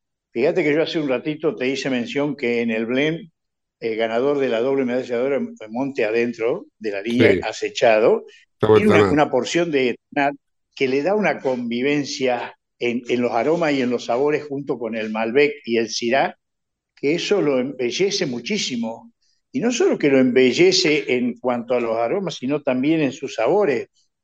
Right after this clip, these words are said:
Speaker 1: y, y cuando vos lo tenés en la boca, un vino de esa, de ese potencial, ¿no es cierto? Se nota esa fa-, esas diferencias, y yo, eso lo da, ¿por qué? Porque las cepas bases son muy buenas.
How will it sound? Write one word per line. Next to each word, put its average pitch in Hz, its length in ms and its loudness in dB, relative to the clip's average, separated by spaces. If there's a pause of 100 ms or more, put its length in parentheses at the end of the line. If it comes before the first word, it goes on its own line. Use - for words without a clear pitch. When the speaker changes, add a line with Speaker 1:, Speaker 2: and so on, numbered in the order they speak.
Speaker 1:
y, 131 300 -6
y 131 80 -14
cuando 139 280 4
vos 220 120 6
lo 220 120 6
tenés 156 320 2
en 139 140 2
la 117 120 0
boca, 151 440 0
un 127 160 -4
vino 143 280 0
de 131 120 0
esa, 120 580 -4 (240)
de 120 120 0
ese 131 160 0
potencial, 143 800 2
¿no 123 80 -4
es 110 60 -8
cierto? 147 480 -2 (340)
Se - 220 -2
nota 185 340 0
esa 120 200 -6
fa-, - 240 -8
esas 139 300 -2
diferencias, 165 840 -2 (400)
y 127 120 -8
yo, 175 280 -4
eso 180 260 4
lo 160 140 6
da, 151 180 4
¿por 147 180 0
qué? 113 260 -4
Porque 170 220 -4
las 147 160 0
cepas 208 440 -2 (200)
bases 170 460 -2
son 156 240 2
muy 196 180 2
buenas. 196 400 0